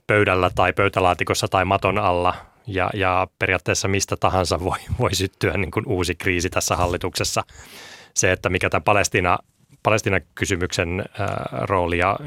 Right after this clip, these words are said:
kuinka suuri se nyt lopulta on, niin, niin tota, ää,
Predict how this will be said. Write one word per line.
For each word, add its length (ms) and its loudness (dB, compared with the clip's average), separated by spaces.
kuinka 220 -4
suuri 300 -2
se 100 -6
nyt 140 -6
lopulta 440 -2
on, 240 -2
niin, 320 -4
niin 220 -6
tota, 300 -6
ää, 260 -10